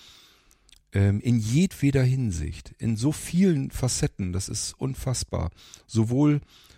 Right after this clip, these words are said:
ähm, was ich einfach technisch mir draufgelegt hatte, was ich alles machen wollte, was ich erfunden habe, ähm,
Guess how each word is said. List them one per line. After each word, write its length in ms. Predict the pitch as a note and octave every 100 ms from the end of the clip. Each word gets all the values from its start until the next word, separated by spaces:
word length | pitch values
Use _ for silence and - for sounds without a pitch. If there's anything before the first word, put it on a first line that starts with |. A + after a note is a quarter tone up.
| _ _ -
ähm, 360 | A#2+ A#2+ A#2+
was 160 | B2 -
ich 220 | A2+ - - _ _ -
einfach 260 | A#2+ A2+ A2
technisch 540 | - C#3 - D#3 -
mir 160 | D#3 C#3
draufgelegt 960 | - C3+ - C#3 C3+ - B2+ C3+ -
hatte, 360 | B2+ - C3 B2+ - - - - - -
was 220 | A2+ A2+
ich 160 | A2+ A#2+
alles 420 | A#2 G#2+ - - _ -
machen 400 | A2+ C3 C3 A#2
wollte, 300 | A2+ A2 A2
was 160 | G#2+
ich 140 | G#2+ -
erfunden 580 | - - - - A2+
habe, 460 | A2+ A2 A2 G#2+ G#2+ - - - - - -
ähm, 460 | G#2+ G#2 G#2 G#2